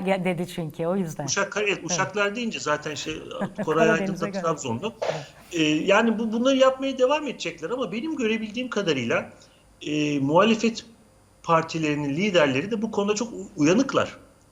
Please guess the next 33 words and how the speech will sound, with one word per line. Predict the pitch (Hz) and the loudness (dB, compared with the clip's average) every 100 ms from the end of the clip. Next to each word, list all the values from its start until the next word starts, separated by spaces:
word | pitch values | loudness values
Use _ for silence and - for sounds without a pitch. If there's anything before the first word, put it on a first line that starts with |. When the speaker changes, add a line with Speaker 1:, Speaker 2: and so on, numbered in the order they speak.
| _ | _
Speaker 2:
U-, | 151 143 165 | 2 2 4
uyanıklık | 160 170 180 202 - | 4 4 -2 -8 4
var. | 254 269 - - _ 143 | 4 4 -4 -20 _ -2
Yani | 135 139 135 | 0 -2 -6
bütün | - - 233 | -6 -2 2
kadrolar | 208 196 208 240 226 | 2 2 2 2 0
da | |
uyanık. | 190 147 180 - - - - _ _ | -2 -2 -2 -6 -14 -20 -20 _ _
Hani | 175 202 202 202 170 | -4 -2 -4 -6 -8
bu, | 202 196 | -6 -2
bu | 233 233 | -2 2
çabalarla, | - 208 220 226 233 233 233 220 170 | 4 6 6 6 6 2 2 2 -2
bu | 175 | -6
çabaların | - 214 226 233 | -2 2 2 0
bir | 226 | -2
sonuç | - 214 - | -4 -4 0
vermesi | 220 226 233 240 | 0 0 -2 -4
de | |
çok | - 247 | -4 -4
zor | - 220 | 0 2
görünüyor | 156 139 127 120 | 4 2 2 0
bana. | 123 240 214 | 2 2 2
Bir | |
de | 214 226 | -2 0
tabii | 220 226 220 - - _ _ _ - | 0 0 -4 -10 -20 _ _ _ -10
bu, | 160 185 190 | -4 -4 0
e, | 156 151 - - | 0 -2 -8 -10
sözlerimin | - 160 151 175 185 | -2 0 4 2 2
sonuna | - 180 190 | 0 2 2
geldiğimi | 175 180 175 214 | 6 6 4 -2
tahmin | 208 160 139 | 2 2 2
ediyorum. | 117 113 107 107 | -2 -2 -2 -2
Speaker 1:
Hı. | 185 | -6